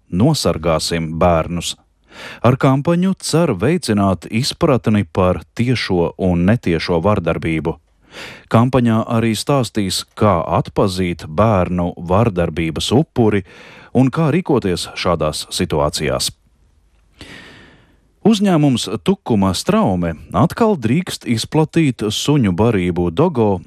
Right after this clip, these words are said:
un kaķu barību Ņau Ņau. Pārtikas un veterinārais dienests atcēlis visus ierobežojumus šo, šīs barības izplatīšanai,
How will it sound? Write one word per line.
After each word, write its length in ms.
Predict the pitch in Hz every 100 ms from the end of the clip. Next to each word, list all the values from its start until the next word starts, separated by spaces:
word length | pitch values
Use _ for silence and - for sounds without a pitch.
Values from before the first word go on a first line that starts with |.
| -
un 320 | 104 101 92
kaķu 400 | 101 135 - 92 98
barību 400 | 92 90 87 95 -
Ņau 480 | 92 95 95 120 -
Ņau. 260 | 120 82 82 - _ _ - - - -
Pārtikas 580 | - 147 180 160 135 - 120
un 160 | 107 78
veterinārais 800 | 92 131 87 92 90 85 87 85
dienests 680 | 82 123 170 101 90 - - -
atcēlis 840 | 98 147 - 104 92 87 90 - - 87
visus 560 | 92 131 - 90 - -
ierobežojumus 960 | 120 107 110 82 82 87 82 85 85 - - - - - -
šo, 320 | - - 87 87 - -
šīs 240 | 92 107
barības 520 | 90 110 92 85 90 -
izplatīšanai, 880 | 113 110 90 85 87 - 90 85